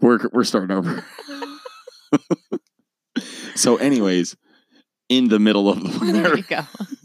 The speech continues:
Speaker 1: <laughs> in the middle of the winter, I always tell Courtney, I'm like, "Man, I just cannot wait for summer." And then give it about a month, I'm gonna tell her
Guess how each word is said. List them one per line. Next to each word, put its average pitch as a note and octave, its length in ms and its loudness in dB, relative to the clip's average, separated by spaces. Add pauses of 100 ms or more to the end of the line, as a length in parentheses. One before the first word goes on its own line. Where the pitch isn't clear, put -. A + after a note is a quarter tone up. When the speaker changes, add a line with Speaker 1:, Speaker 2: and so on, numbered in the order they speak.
Speaker 1:
<laughs> - 560 -20
in A2+ 80 2
the G#2+ 80 4
middle G2+ 240 2
of F2 80 -2
the E2+ 100 4
winter, F#2 380 2 (380)
I G2 100 0
always G2 200 0
tell F#2 280 -6
Courtney, D#2+ 340 0
I'm - 160 -8
like, - 300 -16
"Man, - 340 -10
I - 120 -12
just - 260 -8
cannot F#2+ 360 -8
wait - 240 -10
for F#2 160 -4
summer." E2 440 -4
And G2 180 0
then F#2+ 280 0 (360)
give G#2+ 160 0
it G#2+ 60 4
about F2 180 0
a E2 60 0
month, F2 520 0 (920)
I'm G2+ 140 0
gonna F2+ 180 0
tell F2 160 -2
her F2 340 -2